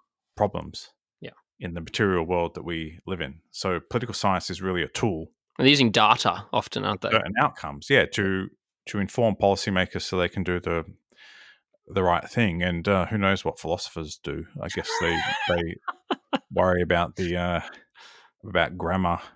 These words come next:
Speaker 1: They're kind of bad linguists in a way, boring linguists.
Speaker 2: <laughs> They are.
Speaker 1: Well, that's the analytic tradition. And then the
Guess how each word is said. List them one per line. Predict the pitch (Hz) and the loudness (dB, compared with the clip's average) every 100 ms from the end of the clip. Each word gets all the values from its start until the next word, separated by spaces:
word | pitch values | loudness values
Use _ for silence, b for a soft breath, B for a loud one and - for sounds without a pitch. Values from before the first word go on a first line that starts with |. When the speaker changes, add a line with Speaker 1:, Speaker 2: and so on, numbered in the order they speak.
| B | B
Speaker 1:
They're | 98 | -4
kind | - 123 | 2 2
of | 76 | 4
bad | 85 85 78 | 2 2 0
linguists | 92 78 - - | -2 -2 -4 -6
in | 78 | -2
a | |
way, | 78 76 90 | -2 -4 -2
boring | 92 98 87 | 2 2 2
linguists. | 82 78 69 - - | -2 -4 -6 -10 -14
Speaker 2:
<laughs> | |
They | - 131 - | -6 -2 0
are. | 110 107 | 0 4
Speaker 1:
Well, | 107 | 6
that's | 117 - | 6 4
the | 92 | 2
analytic | 82 85 82 - | 0 -4 -8 -10
tradition. | 82 80 - 87 82 | -10 -8 -8 -6 -2
And | 101 | 0
then | 98 92 | 2 2
the | 90 | 0